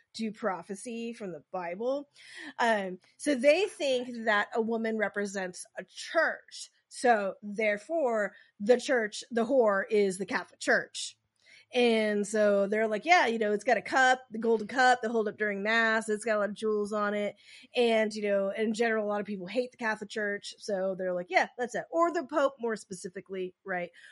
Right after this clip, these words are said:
But in general, it's something that is persecuting Christians, right? Or a city that is persecuting Christians.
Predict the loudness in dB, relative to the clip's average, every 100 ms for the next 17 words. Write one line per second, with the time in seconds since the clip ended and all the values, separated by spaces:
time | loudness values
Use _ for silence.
0 | -20 _ _ _ 4 4 2 2 4 4
1 | 4 2 0 0 -4 -4 -12 -14 -4 2
2 | 2 2 -4 -2 -4 0 2 2 0 -4
3 | -4 -4 -2 -2 -4 -4 -4 -6 -8 -10
4 | -8 -8 -12 -14 -16 -20 -20 -10 -4 -2
5 | -2 -2 -2 -2 -4 -8 -2 -2 0 -2
6 | -2 -4 -6 -10 -10 -10 -8 -8 -10 -12
7 | -12 -12 -12 -16